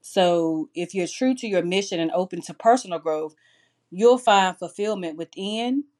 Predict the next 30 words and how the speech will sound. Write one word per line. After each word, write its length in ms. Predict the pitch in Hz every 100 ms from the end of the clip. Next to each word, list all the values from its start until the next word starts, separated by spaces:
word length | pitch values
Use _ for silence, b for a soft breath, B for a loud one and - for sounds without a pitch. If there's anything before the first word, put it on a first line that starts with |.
| _ _ _
and 160 | 180 180
the 60 | 160
fear 380 | - 208 214 180
and 160 | 185
worry 220 | 175 175
will 100 | 170
disappear. 640 | 160 156 294 - 226 156 - -
So 420 | 202 180 165 - _ _ _ _ -
search 400 | - 220 254 247
within 280 | 240 220
yourself, 500 | 208 208 - 160 - - _ _ _ _ _ _ _ _ _ -
and, 680 | 170 165 156 151 156 156 - _ _ _ -
and 120 | 170
you 80 | 202
have 180 | 202 190
to, 340 | 185 170 160 -
to, 100 | - 165
that 240 | 196 190 160
void 480 | 190 202 180 160 156 b b b
where 200 | 180 180
the 100 | 165
fear 320 | - 202 175
is, 220 | 160 160
that's 200 | 175 185
where 80 | 180
we 120 | 180
need 160 | 175 170
to 120 | 143
insert 360 | 165 160 160 151
God. 400 | 160 151 151